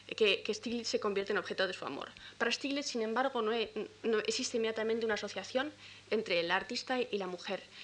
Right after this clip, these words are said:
y sobre ambas, desde el mágico momento del descubrimiento,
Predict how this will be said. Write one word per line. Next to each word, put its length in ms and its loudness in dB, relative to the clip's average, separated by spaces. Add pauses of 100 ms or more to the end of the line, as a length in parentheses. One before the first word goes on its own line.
(280)
y 160 0
sobre 300 2
ambas, 400 2
desde 220 -6
el 100 -2
mágico 380 -2
momento 440 -2
del 160 -2
descubrimiento, 720 -2